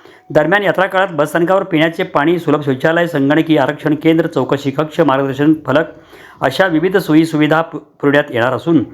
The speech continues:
जास्तीत जास्त भाविक प्रवाशांची, प्रवाशांनी एसटीच्या सुरक्षित प्रवासी सेवेचा लाभ घ्यावा असे आवाहन एसटी महामंडळ प्रशासनाकडून करण्यात आले आहे. बस स्थानकाचे नाव आणि जिल्हानिहाय सोडण्यात येणाऱ्या बसेस: चंद्रभागा बस स्थानक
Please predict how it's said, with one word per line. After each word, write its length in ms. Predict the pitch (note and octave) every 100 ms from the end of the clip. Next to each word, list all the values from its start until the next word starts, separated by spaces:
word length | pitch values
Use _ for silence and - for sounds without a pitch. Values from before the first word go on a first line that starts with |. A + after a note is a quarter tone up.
| - - _
जास्तीत 280 | C#3 - G3
जास्त 280 | F3+ F#3 A3
भाविक 360 | F3 D#3+ F3
प्रवाशांची, 560 | D3 D3 D#3 D3+ - D#3+
प्रवाशांनी 540 | D3 C3+ D3 D3 D3 - - _ -
एसटीच्या 400 | C3+ F#3 F#3+ F3+
सुरक्षित 360 | - F3 F3+
प्रवासी 840 | F3 D#3 D3+ - - - F3 - -
सेवेचा 380 | C3+ C#3 C#3 D#3+
लाभ 300 | A#2 C3 C#3
घ्यावा 320 | A2+ A2+ G#2 - _ -
असे 220 | C#3 F3+
आवाहन 380 | C#3 B2+ D#3 D#3+
एसटी 260 | B2+ B2 F3+
महामंडळ 380 | D3 C3 C#3+ C#3
प्रशासनाकडून 640 | C3 A#2 C3 C3+ C3+ C#3
करण्यात 340 | C#3 A2+ A#2+
आले 180 | G#2 G2+
आहे. 200 | G#2 G2+ F#2+ - - - - _ -
बस 220 | B2+ F3
स्थानकाचे 460 | F3+ F#3 F3 E3+ F3
नाव 280 | D3 D#3+
आणि 240 | D#3+ D#3 D#3+
जिल्हानिहाय 580 | B2+ B2 D#3 D3 D3 C#3+
सोडण्यात 340 | A#2+ B2 C#3+
येणाऱ्या 240 | C3+ C3 A#2
बसेस: 500 | A2+ B2+ G#2 - - - _ _ _ _ _ _ _ _ _ _ -
चंद्रभागा 420 | D#3 F3+ F#3 G3
बस 160 | F3+
स्थानक 320 | E3+ F3 F3+